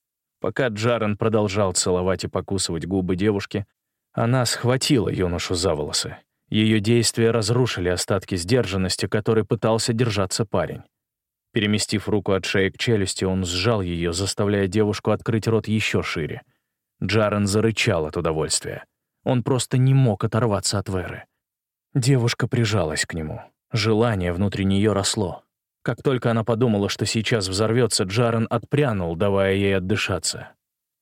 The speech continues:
Девушка знала, что выглядит так же отчаянно, как и чувствует себя, но ничего не могла поделать со своими эмоциями. Они были слишком сильными.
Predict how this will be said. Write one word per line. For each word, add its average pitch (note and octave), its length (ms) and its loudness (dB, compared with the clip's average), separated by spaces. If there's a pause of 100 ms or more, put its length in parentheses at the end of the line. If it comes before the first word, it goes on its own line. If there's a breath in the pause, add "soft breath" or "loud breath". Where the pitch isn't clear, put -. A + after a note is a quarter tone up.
(200)
Девушка D3+ 520 0
знала, A#2+ 320 2
что - 160 0
выглядит G2+ 460 0
так A2 220 0
же G#2+ 140 0
отчаянно, A2 560 0
как A2 180 -2
и - 80 -2
чувствует E2 520 -4
себя, C#2+ 340 -6 (320)
но A#2+ 140 2
ничего A#2+ 400 2
не G2 100 2
могла F#2 280 0
поделать F#2+ 460 2
со - 120 0
своими G2 400 0
эмоциями. F2+ 600 -4 (440)
Они A2+ 260 0
были G#2+ 240 2
слишком G#2+ 600 0
сильными. E2+ 640 -4